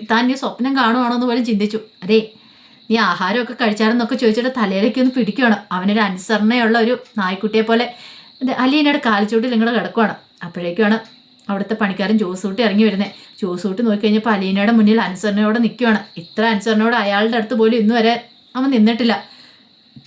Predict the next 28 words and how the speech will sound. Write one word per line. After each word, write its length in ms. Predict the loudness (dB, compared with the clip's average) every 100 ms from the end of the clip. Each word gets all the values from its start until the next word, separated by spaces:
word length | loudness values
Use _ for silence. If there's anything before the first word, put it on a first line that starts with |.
| _ _ _ _ _ _ _ _
അപ്പോഴേക്കും 380 | -8 -6 -2 2
മാമച്ചൻ്റെ 400 | 2 0 -2 -2
ഭാര്യ 300 | 0 0 2
എടുത്ത് 160 | 2 2
വന്നിട്ടൊന്ന്, 320 | 2 2 0
"ചേച്ചി, 340 | 0 -6 -6 -8 -4
ഇതെന്ത് 340 | -2 0 2
അത്ഭുതമാണെന്ന്?" 540 | 2 2 2 0 0 0
ചോദിക്കുകയാണ്. 400 | 0 0 -2 -2 -8 _ -8
"എനിക്കറിയില്ല" 720 | -4 -4 -4 -2 0 0 0 -2
എന്ന് 120 | 0
പറയണ. 260 | -2 -2 -4 -10 -8 -4
അവർക്ക് 300 | -4 -4 -2
പോലും 220 | 0 0
വിശ്വസിക്കാൻ 500 | 0 -2 -4 0 0
പറ്റുന്നുണ്ടായിരുന്നില്ല. 680 | 2 2 2 2 2 0 0 -4 -6
പിന്നീട് 340 | -6 0 0 -2 -10 -20 -20 -20 -4
അവനെ 200 | 0 2
അങ്ങോട്ട് 220 | 2 0 0
തിരികെ 240 | 2 2
വിളിച്ചു 240 | 2 0
കഴിഞ്ഞപ്പോഴത്തേനും 460 | 2 2 2 0 0
അവന് 260 | -2 0 0 -2 -14 _
അലീനയുടെ 340 | 0 4 4 2
അടുത്തുനിന്ന് 340 | 0 0 2
മാറാതെ 320 | 2 2 2
ഇങ്ങനെ 180 | 2 2
നിൽക്കുകയാണ്. 400 | 0 0 0